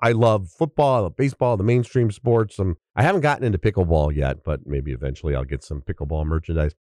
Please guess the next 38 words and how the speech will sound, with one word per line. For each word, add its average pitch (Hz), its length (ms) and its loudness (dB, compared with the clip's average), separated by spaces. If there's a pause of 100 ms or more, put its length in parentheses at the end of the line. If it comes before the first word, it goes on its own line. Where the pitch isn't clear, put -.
(580)
Couple 277 240 2
of 180 80 2
things. 120 340 2
We're 123 280 4
about 127 280 2
a 127 40 -2
month 139 260 0
into 135 240 0
the 107 220 2
N 113 80 4
F 107 160 0
L 107 160 2
and 98 100 2
N 104 100 0
C 107 120 -4
double 101 200 2
A 95 120 4
season, 95 360 0
and 90 140 2
there's 90 140 2
been 95 260 0
amazing 113 640 2
games 90 340 2
every 95 340 0 (280)
night. 73 280 -4
I 90 100 -4
was 101 120 -2
gonna 110 80 0
say 101 140 2
every 95 120 2
Saturday 85 300 0
and 80 80 -4
Sunday, 90 240 -2
but 76 140 -2
now 95 160 0
it's 80 100 -4
every 87 220 -2
Saturday, 95 580 -2